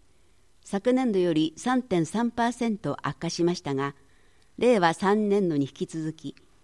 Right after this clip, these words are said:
百パーセントを下回っています。全国市町村の平均値を超える状況が続いていますが、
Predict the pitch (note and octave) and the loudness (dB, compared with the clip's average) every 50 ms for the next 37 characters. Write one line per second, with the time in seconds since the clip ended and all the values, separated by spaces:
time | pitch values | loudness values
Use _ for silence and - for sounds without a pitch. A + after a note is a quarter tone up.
0 | _ _ - - E3 - - - A#3+ B3 B3 A#3+ - A#3+ B3 A3+ G3 - C3+ C3 | _ _ -10 -10 -10 -10 -8 -4 -2 -2 -2 0 -2 -4 -4 -4 -4 -4 -4 -4
1 | C3 - - D#3+ D#3 D#3+ D#3 D3 E3 - - A2 G#2 - - D3 - - - _ | -6 -4 -2 0 0 0 0 -2 -4 -8 -10 -12 -12 -10 -12 -14 -14 -16 -18 _
2 | - - _ _ _ _ _ _ _ _ _ _ _ _ _ _ _ _ _ _ | -20 -20 _ _ _ _ _ _ _ _ _ _ _ _ _ _ _ _ _ _
3 | _ _ - _ _ _ _ _ - - B3 C4+ B3+ A3+ G3+ F3 F3+ G3 F#3 - | _ _ -20 _ _ _ _ _ -4 0 0 2 2 0 -2 -2 0 0 -2 -2
4 | - - C4 C4+ C4 - G#3 F3+ E3+ D#3+ E3+ F#3+ G#3 G#3+ G#3 - A3 A3+ G3 - | -2 -2 -2 -2 0 0 2 2 2 2 0 0 -2 -4 -4 -2 -2 -4 -2 -2
5 | - E3 D#3 D#3 - E3 E3+ E3+ F3 E3 E3+ E3 C3 F3 F3+ F#3+ F#3 G3+ F#3+ F3+ | -2 -2 -2 -2 -4 -6 -6 -4 -2 -2 -2 0 2 2 2 2 2 0 0 2
6 | F3+ F#3 F#3+ - F3 E3+ F3 F#3 E3+ - E3+ F3+ F3 F3 F#3 - - C#3+ D3 C#3+ | 2 2 0 -2 -4 -2 -2 -2 0 0 0 0 0 0 -4 -4 -4 -4 -4 -4
7 | C#3+ | -4